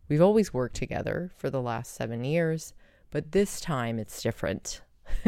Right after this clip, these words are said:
<laughs> I'll be hosting a YouTube series for Shiseido, along with some other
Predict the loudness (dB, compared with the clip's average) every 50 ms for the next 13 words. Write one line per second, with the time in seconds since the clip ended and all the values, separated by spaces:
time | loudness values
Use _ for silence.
0 | 6 6 6 2 2 2 0 _ -18 -14 -12 -12 -12 -12 -14 -14 0 4 6 6
1 | 6 6 4 6 6 6 6 6 4 2 0 2 2 2 0 0 0 0 0 -2
2 | -2 -4 -4 -4 -6 -4 -6 -6 -6 -6 -4 -4 -2 -2 0 -2 -4 -6 -8 -16
3 | -14 -4 -2 -2 0 0 -4 -6 -8 -10 -10 -10 -12 -12 -12 -10 -10 -10 -10 -10
4 | -10 -8 -8 -6 -8 -8 -10 -6 -6 -4 -4 -2 -4 -4 -4 -6 -6 -8 -12 -10
5 | -8 -6 -6 -6 -6 -6 -6 -8 -8